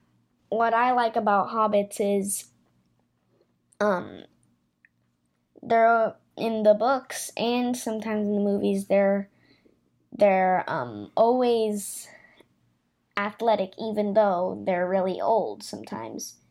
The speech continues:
And in, in The Hobbit, in the book, I li-, I liked it when, um, there's always this dispute,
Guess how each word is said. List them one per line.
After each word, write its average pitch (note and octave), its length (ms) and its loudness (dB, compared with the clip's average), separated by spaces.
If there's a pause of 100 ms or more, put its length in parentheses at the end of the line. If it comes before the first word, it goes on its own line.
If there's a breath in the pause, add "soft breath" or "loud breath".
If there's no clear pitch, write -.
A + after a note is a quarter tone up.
(540 soft breath)
And G#3 680 0 (1080)
in, A3+ 520 -2
in A#3 180 -2
The G#3+ 80 2
Hobbit, A3+ 600 0
in G#3 140 -4
the G3 60 -4
book, G#3 400 0 (1500)
I A3 200 6
li-, A#3+ 280 2 (120)
I A3 120 6
liked A3+ 360 2
it B3+ 240 0
when, G#3 600 0 (760 soft breath)
um, F#3 520 -6 (1000 loud breath)
there's G#3+ 200 2
always A3+ 540 2
this G3+ 380 -2 (360)
dispute, G#3+ 680 -4